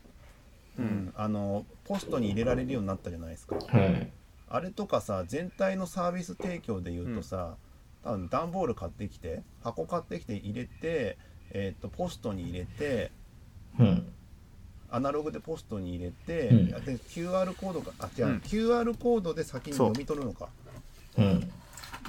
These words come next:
Speaker 2: で、それで自分の住所登録して、ポストに入れ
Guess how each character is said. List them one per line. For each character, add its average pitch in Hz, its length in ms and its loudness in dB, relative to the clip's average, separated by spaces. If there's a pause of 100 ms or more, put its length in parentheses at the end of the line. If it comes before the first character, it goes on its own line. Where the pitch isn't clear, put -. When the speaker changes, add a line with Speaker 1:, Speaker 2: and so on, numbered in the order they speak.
(400)
Speaker 2:
で、 180 300 -2 (800)
そ - 180 -6
れ 185 100 -2
で 190 340 0
自 131 180 -6
分 175 180 -4
の 160 60 -4
住 165 100 -6
所 143 160 -8
登 131 220 0
録 131 260 -6
し - 100 -10
て、 151 400 -2 (480)
ポ 180 120 0
ス - 100 -10
ト - 160 0
に 87 260 -4
入 107 140 -2
れ 135 80 -6